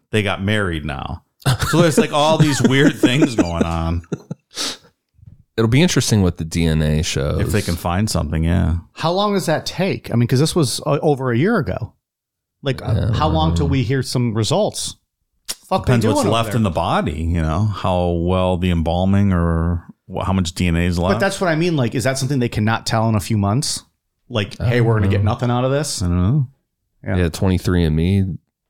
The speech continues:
Speaker 2: you figure that out real
Speaker 1: Yeah.
Speaker 2: quick, right?
Speaker 1: Yeah. If he had a bloodline, I mean, who knows?
Speaker 2: Yeah.
Speaker 1: It might be nothing.
Speaker 2: Which that would be fucking crazy if it comes back and
Speaker 1: Yeah.
Speaker 2: he's just straight up a mystery.
Speaker 1: Yeah.
Speaker 3: That would
Speaker 1: That's
Speaker 3: be
Speaker 1: even
Speaker 3: quite
Speaker 1: better.
Speaker 3: a twist. Yeah, that would make it a little bit more, uh,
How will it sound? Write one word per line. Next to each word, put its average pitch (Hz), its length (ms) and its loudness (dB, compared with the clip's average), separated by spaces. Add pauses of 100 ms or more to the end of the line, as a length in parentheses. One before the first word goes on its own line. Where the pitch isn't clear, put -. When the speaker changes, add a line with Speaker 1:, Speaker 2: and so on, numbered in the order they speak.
(120)
Speaker 2:
you 80 100 -12
figure - 240 -6
that 82 160 2
out 85 140 2
real - 140 2
Speaker 1:
Yeah. - 100 2
Speaker 2:
quick, - 180 0
right? 80 240 0 (120)
Speaker 1:
Yeah. 208 220 -2 (800)
If 104 100 -2
he 113 120 4
had 107 140 4
a 95 60 -2
bloodline, 104 920 0 (300)
I 95 60 -4
mean, 92 180 2
who 95 120 2
knows? 143 420 2
Speaker 2:
Yeah. 71 140 -2 (100)
Speaker 1:
It 80 100 2
might 117 160 0
be 117 100 -2
nothing. 92 600 -2 (640)
Speaker 2:
Which 90 200 -4
that 95 100 2
would 85 120 2
be 78 380 0
fucking - 360 -2
crazy 87 500 -2
if - 140 -4
it - 80 -4
comes 82 220 0
back 80 280 -4
and 82 100 -2
Speaker 1:
Yeah. 123 280 2
Speaker 2:
he's 104 160 2
just 82 220 0
straight 73 300 -2
up 76 140 -4
a - 60 2
mystery. 82 480 -2 (100)
Speaker 1:
Yeah. 143 360 2 (800)
Speaker 3:
That 98 80 -6
would 110 100 0
Speaker 1:
That's - 60 -2
Speaker 3:
be - 20 2
Speaker 1:
even 135 120 0
Speaker 3:
quite 110 120 2
Speaker 1:
better. 90 280 2
Speaker 3:
a - 20 2
twist. 98 320 -2
Yeah, 104 260 -2
that 101 200 -2
would 110 120 0
make 104 200 -2
it 98 100 -2
a 95 80 -2
little 98 280 -2
bit 92 160 -4
more, 92 400 -2
uh, 87 380 -4